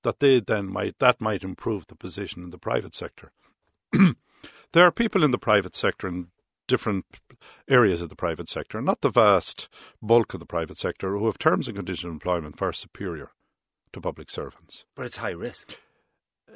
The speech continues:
Speaker 2: You know, you can be on big money, but suddenly, you know, artificial
Speaker 1: Uh,
Speaker 2: intelligence could dismantle your whole accountancy job.
Speaker 1: Well, it might dismantle a lot of other public service jobs as well.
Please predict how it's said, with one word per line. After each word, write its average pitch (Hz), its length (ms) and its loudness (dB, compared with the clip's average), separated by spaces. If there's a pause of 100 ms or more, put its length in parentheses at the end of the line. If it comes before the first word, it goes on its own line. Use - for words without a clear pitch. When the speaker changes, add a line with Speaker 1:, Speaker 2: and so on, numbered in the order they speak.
Speaker 2:
You 185 100 2
know, 185 80 2
you 160 100 2
can 151 160 -2
be 170 160 2
on 139 140 0
big 147 260 -2
money, 143 300 -2
but 143 200 -6
suddenly, 156 420 -2 (240)
you 165 100 -2
know, 110 320 -2 (260)
artificial 151 580 0
Speaker 1:
Uh, 139 40 -2
Speaker 2:
intelligence 139 640 -4
could 139 340 -4
dismantle 135 560 -6
your 120 200 0
whole 147 360 0 (180)
accountancy 147 680 -4
job. 175 400 -6 (380)
Speaker 1:
Well, 143 120 8
it 113 120 6
might 117 180 6
dismantle 110 480 0
a 104 40 4
lot 101 200 4
of 95 100 -4
other 92 160 2
public 90 340 -6
service 107 340 -2
jobs - 340 -8
as 85 140 -12
well. 76 320 -2